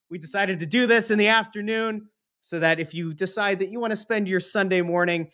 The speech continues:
you wanna wash this game away, you can still enjoy some post-game, and then tomorrow you can start new, go in with good vibes, an open heart,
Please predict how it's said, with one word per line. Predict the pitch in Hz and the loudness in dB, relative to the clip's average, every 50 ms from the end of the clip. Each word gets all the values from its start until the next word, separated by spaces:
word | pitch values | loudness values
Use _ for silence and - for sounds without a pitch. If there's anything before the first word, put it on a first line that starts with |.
| _ _ - | _ _ -2
you | 165 | 0
wanna | 160 151 131 117 - _ _ _ _ | 0 2 0 -2 -4 _ _ _ _
wash | 127 139 170 185 196 185 - - - | -2 2 2 2 2 2 -2 -6 -6
this | 160 165 180 175 175 - - 151 | -4 -2 -2 0 -2 -4 -6 -4
game | 139 175 175 175 175 | -2 -2 0 0 0
away, | 170 151 151 175 175 175 170 165 170 165 160 - _ _ _ _ _ _ - | -2 0 2 2 2 4 2 2 0 -2 -6 -8 _ _ _ _ _ _ -14
you | 127 135 | -12 -10
can | - 127 117 | -8 -8 -8
still | - - - 160 143 135 | -6 -4 -2 -2 -2 -2
enjoy | 135 131 131 156 165 185 190 | -4 -4 -4 -2 0 0 0
some | 185 - 175 156 | 0 -2 -6 -6
post-game, | - 156 156 156 151 - - 160 151 147 143 139 | -4 -4 -2 -2 -4 -4 -4 -2 -2 0 -2 -2
and | 135 | -4
then | 139 131 | -6 -6
tomorrow | 127 - 139 151 151 151 | -8 -6 -4 -2 -2 -2
you | 151 | -2
can | - 131 | -4 -6
start | 123 - - 165 165 170 175 160 | -10 -6 0 0 2 2 0 0
new, | 160 165 165 165 165 165 160 160 _ _ _ _ _ _ - | -2 0 0 2 0 0 -2 -6 _ _ _ _ _ _ -2
go | - 160 165 | 0 2 2
in | 160 147 | 2 0
with | 143 117 - _ | -2 -4 -6 _
good | - 247 247 185 | 2 2 2 2
vibes, | 165 165 190 190 185 185 180 175 156 - | 2 2 4 4 4 4 2 0 -2 -6
an | 147 143 147 - | -10 -12 -6 -4
open | 220 220 - 208 175 | -4 -4 -4 -6 -8
heart, | 147 131 170 180 175 175 170 | -4 0 2 2 2 2 0